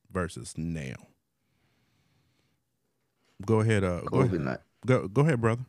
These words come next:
Speaker 1: Go ahead.
Speaker 2: covid nineteen, I have to admit, like, the day that everything was, like, go home, shut down, I was just in a fog about it. I was like, "Wait a minute,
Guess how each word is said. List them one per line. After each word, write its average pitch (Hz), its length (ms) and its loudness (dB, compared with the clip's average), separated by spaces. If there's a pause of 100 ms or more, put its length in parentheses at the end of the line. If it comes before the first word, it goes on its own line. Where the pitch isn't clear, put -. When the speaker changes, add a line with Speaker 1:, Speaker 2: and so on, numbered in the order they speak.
Speaker 1:
Go 131 80 0
ahead. 131 180 0 (1500)
Speaker 2:
covid 113 260 0
nineteen, 73 500 -2
I 78 180 -6
have 87 200 -4
to 76 100 -6
admit, 67 380 -8
like, 50 460 -12 (360)
the 73 120 -12
day 76 340 -8
that 69 260 -8 (160)
everything 69 560 -8
was, 65 120 -8
like, 53 200 -8 (560)
go 69 200 -2
home, 71 460 -6
shut - 360 -6
down, 69 580 -6 (540)
I 78 140 -2
was 80 200 -2
just 76 520 -4
in 71 120 -6
a - 100 -8
fog 78 440 -4
about 50 360 -8
it. - 100 -10
I 64 60 -8
was 85 140 -10
like, 67 180 -4
"Wait 62 200 -8
a - 40 -10
minute, 50 300 -16